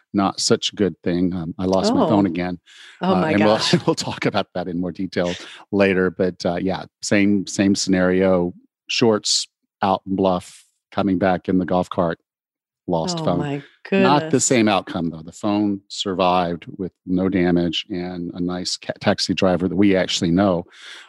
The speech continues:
Speaker 1: um, here on the island, uh, found it. And so we were able to retrieve my phone, but not without a little bit of frustration.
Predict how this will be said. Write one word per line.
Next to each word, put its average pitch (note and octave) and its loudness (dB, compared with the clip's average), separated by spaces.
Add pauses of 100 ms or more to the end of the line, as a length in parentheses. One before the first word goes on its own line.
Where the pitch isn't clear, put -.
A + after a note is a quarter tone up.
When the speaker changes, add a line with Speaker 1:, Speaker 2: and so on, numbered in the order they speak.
Speaker 1:
um, F2+ 0
here F#2 0
on G#2 0
the F2+ 2
island, F2 0
uh, F2 -4
found A#2 2
it. F#2+ 2
And F#2+ -4
so - -4
we F2+ 0
were F2 0
able E2+ -4
to F#2 -4
retrieve F2 -4
my E2+ -2
phone, E2 -6 (480)
but G#2+ 0
not A2+ 2
without G2+ 0
a G#2+ -6
little G2 0
bit F2+ -2
of F2+ -6
frustration. E2+ -4